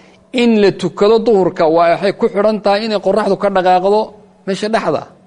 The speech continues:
Marka waa shaygaas oo kale wadciga la yidhahdaa. Wa saxiixu, saxiix iyo baatil bay marka ahaayeen, soo ma aha?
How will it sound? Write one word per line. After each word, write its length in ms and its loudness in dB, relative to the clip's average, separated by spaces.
Marka 260 -2
waa 160 0
shaygaas 480 0
oo 80 -2
kale 240 -2
wadciga 400 -2
la 100 -6
yidhahdaa. 340 -12
Wa 140 0
saxiixu, 680 0
saxiix 400 -2
iyo 160 0
baatil 380 -2
bay 160 -2
marka 280 -4
ahaayeen, 260 0
soo 180 -2
ma 200 -2
aha? 220 -6